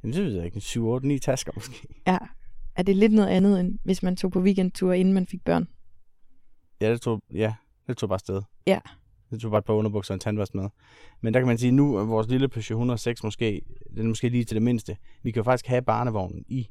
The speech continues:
Speaker 1: vores bil, men det kræver, at vi lægger det ene sæde ned og
Speaker 2: Ja.
Speaker 1: skiller barnevognen ad.
Speaker 2: Og så har vi fundet ud af, at vi kan bare fylde taskerne ned i barnevognen. Så vi faktisk, altså, så kan vi godt have tingene.
Speaker 1: Ja, det er
Speaker 2: Der er
Speaker 1: bare
Speaker 2: ikke
Speaker 1: nederen, hvis man skal have barnevognen ud.
Speaker 2: Ja.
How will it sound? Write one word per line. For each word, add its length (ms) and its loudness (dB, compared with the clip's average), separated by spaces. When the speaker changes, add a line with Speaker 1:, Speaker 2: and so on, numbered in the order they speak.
Speaker 1:
vores 160 -16
bil, 200 -4
men 80 -4
det 80 -8
kræver, 160 2
at 60 0
vi 60 0
lægger 200 0
det 80 -2
ene 120 -2
sæde 260 -2
ned 200 -4
og 120 -16
Speaker 2:
Ja. 60 -4
Speaker 1:
skiller 160 -2
barnevognen 480 -2
ad. 120 -6
Speaker 2:
Og 80 2
så 60 6
har 40 4
vi 40 -2
fundet 200 2
ud 60 6
af, 40 6
at 60 0
vi 60 -4
kan 120 -8
bare 120 2
fylde 200 -4
taskerne 380 0
ned 200 6
i 40 2
barnevognen. 640 -2
Så 120 -2
vi 100 0
faktisk, 380 -2
altså, 200 -6
så 80 0
kan 100 2
vi 80 2
godt 180 2
have 180 -2
tingene. 360 -2
Speaker 1:
Ja, 20 -10
det 60 -6
er 80 -6
Speaker 2:
Der 60 2
er 40 2
Speaker 1:
bare 100 2
Speaker 2:
ikke 60 4
Speaker 1:
nederen, 160 2
hvis 140 -4
man 100 -2
skal 120 -8
have 80 -2
barnevognen 440 0
ud. 180 -2
Speaker 2:
Ja. 140 -2